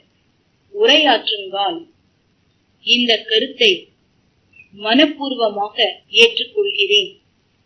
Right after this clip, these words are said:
சர்க்கார் இருக்கக்கூடிய பாரதி நூல்களை வெளிக்கொண்டு வர முயற்சித்தால் எல்லோரும் முழு மனதுடன் ஒத்துழைக்க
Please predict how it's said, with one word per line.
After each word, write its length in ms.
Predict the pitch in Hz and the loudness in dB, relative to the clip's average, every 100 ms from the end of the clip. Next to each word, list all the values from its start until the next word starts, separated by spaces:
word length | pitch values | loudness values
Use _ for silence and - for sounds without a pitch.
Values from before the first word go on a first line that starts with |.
| _ _ _ _ _ _ - | _ _ _ _ _ _ -4
சர்க்கார் 540 | 208 208 - 226 202 - _ _ | -4 -2 0 2 0 -4 _ _
இருக்கக்கூடிய 840 | 208 262 285 294 294 240 208 196 202 196 - _ _ _ _ _ _ _ _ - | 2 2 2 -2 -2 0 2 2 2 2 0 _ _ _ _ _ _ _ _ 0
பாரதி 520 | 208 226 262 254 - - - | 4 4 4 2 2 2 -2
நூல்களை 560 | 214 233 233 208 190 170 - _ _ _ _ _ _ _ _ _ - | -6 -6 0 2 2 0 -10 _ _ _ _ _ _ _ _ _ -2
வெளிக்கொண்டு 760 | 208 233 285 285 220 220 240 240 | 4 4 4 0 -4 -4 -4 -2
வர 180 | 202 196 202 | 0 2 0
முயற்சித்தால் 840 | 196 208 262 285 254 233 - 180 202 - _ _ _ _ _ _ _ _ _ - | 0 0 0 0 -4 -6 -4 -4 -6 -12 _ _ _ _ _ _ _ _ _ -2
எல்லோரும் 640 | 220 214 220 254 262 233 - - _ _ _ _ _ _ | 2 4 4 4 2 0 -4 -10 _ _ _ _ _ _
முழு 280 | 220 254 302 320 | -6 0 4 4
மனதுடன் 600 | 220 220 226 226 202 165 - | 2 0 -2 -2 -2 -4 2
ஒத்துழைக்க 640 | 440 466 302 285 294 294 | 4 4 2 4 4 4